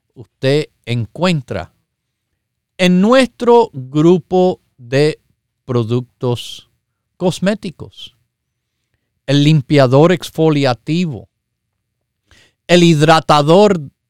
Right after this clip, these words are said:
de el complejo de vitamina C, C complex.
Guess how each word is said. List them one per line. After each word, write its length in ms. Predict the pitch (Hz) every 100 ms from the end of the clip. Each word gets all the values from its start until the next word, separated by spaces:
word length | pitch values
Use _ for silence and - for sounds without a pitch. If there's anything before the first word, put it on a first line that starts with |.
| _ _ _ _
de 460 | 117 135 131 123 _ _ _ _ _ _ _ 139
el 160 | 127
complejo 880 | - 123 113 - 127 143 135 151 - _ _ _ _
de 680 | 117 113 113 107 101 98 101
vitamina 560 | 110 127 127 123 123 110
C, 460 | - 120 107 87 78 120 110
C 360 | - - 131 131
complex. 920 | - 110 110 - 92 - _ - -